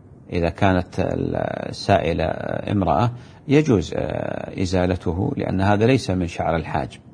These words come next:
فالشعر النابت على الجبهة أو على الوجه أيضا أو على منطقة الشارب واللحية بالنسبة للمرأة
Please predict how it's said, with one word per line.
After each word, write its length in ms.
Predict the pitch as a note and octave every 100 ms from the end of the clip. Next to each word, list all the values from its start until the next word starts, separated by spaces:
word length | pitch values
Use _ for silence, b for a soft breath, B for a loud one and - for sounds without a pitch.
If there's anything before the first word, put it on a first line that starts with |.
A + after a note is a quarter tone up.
| - - - -
فالشعر 420 | - - A2 G2+
النابت 440 | F#2 F#2+ F2+ F2+
على 260 | F2+ F#2 F2
الجبهة 500 | F#2+ G#2 F#2+ F2 - - - B B B -
أو 120 | A#2+ A#2
على 360 | G#2 G#2 G2 -
الوجه 480 | G#2 A2 - -
أيضا 400 | G2+ G2+ F#2 F2+ - -
أو 80 | G2
على 200 | F#2 F#2+
منطقة 440 | G#2+ A2 G#2+ - G2
الشارب 540 | - - G2+ F2+ F2 -
واللحية 440 | F#2 G2+ G2+ F2
بالنسبة 460 | E2+ F#2+ F#2+ - F#2+
للمرأة 440 | F2 A2 A2 C#3